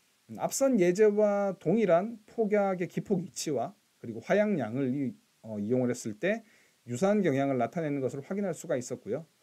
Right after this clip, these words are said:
뭐, 그렇기 때문에 단순한 모델에서는 효과적인 블래스트 이펙트 해석을 수행할 수가 있는 방법입니다.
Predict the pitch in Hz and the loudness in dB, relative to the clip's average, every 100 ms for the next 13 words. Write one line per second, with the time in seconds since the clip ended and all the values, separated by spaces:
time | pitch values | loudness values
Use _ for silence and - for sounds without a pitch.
0 | _ _ - - 165 190 190 175 170 120 | _ _ -10 -2 -2 0 -2 0 -2 0
1 | 131 196 208 175 117 117 120 117 117 180 | 0 2 2 2 0 0 -2 -2 -6 -6
2 | 196 226 226 214 151 131 180 120 123 - | -6 -6 -4 -4 -2 -4 -6 -4 -4 -4
3 | 107 - 107 113 98 101 110 165 180 175 | -10 -10 -12 -10 -10 -8 -4 -2 -4 -6
4 | 208 196 127 - 107 143 139 101 98 135 | -6 -6 -6 -10 -4 -2 -2 -4 -6 -6
5 | 196 247 - 117 127 98 87 - | -6 -6 -8 -8 -6 -6 -12 -20